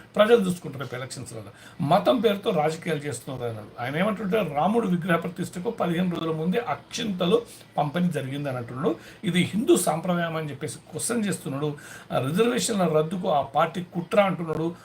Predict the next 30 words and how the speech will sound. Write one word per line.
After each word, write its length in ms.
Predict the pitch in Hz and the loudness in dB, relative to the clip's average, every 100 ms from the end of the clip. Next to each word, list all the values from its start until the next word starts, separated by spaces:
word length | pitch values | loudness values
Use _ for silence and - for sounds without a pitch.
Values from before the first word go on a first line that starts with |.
| - - | -14 -6
ఒకే 280 | 156 226 214 | 2 6 6
నాణానికి 560 | 185 170 180 180 175 | 6 4 4 2 0
బొమ్మ 400 | 147 131 160 202 | -4 -2 2 2
బొరుసులు 380 | 185 156 160 180 | 2 -2 -2 -2
మోడీ 340 | 147 143 185 185 | 0 2 0 2
కేసీఆర్ 400 | 180 160 160 113 | 0 0 0 -2
అంటున్నాడు. 500 | - 98 - - 180 | -4 -10 -12 -2 -2
ఇక్కడ 240 | 175 233 | 2 4
ఈయనేం 380 | 175 214 226 226 | 4 4 4 4
ఆరోపణ 380 | 214 202 214 196 | 4 2 0 0
చేస్తున్నాడు? 500 | 185 208 185 190 196 - - - - - | 0 0 0 0 0 -10 -20 -20 -12 -4
ఆ, 420 | 143 135 127 139 - - - - - - - - - - 131 | 0 0 0 -4 -10 -20 -20 -20 -20 -20 -20 -20 -20 -8 -2
మోడీ 420 | 131 190 240 311 | 4 6 8 6
and 200 | 277 226 | 4 2
కేసీఆర్ 360 | 220 190 208 | 2 2 2
ఇద్దరు 260 | 170 151 190 | 2 2 0
ఒకటే 240 | 180 175 | 0 0
అని 100 | 175 | 0
చెప్పేసి 340 | 165 185 - 135 | -2 -6 -6 -4
ఈయన 160 | 139 | -2
అంటున్నాడు. 640 | 135 110 104 98 - - 208 | -4 -6 -10 -14 -14 -4 0
So 120 | 226 | 0
ఇక్కడ 180 | 180 214 | 0 0
ఇది 160 | 190 | 2
రాజకీయాలు 560 | 165 170 180 - 240 175 | 4 4 4 2 2 2
ఇక, 200 | 120 120 | -2 -8
దాన్ని 240 | 117 120 | -8 -6
మనం 520 | 127 127 123 123 123 127 | -6 -6 -8 -10 -10 -2
ఏమి 260 | 175 233 | 0 2
అనలేము. 540 | 196 190 226 226 127 | 2 2 2 2 0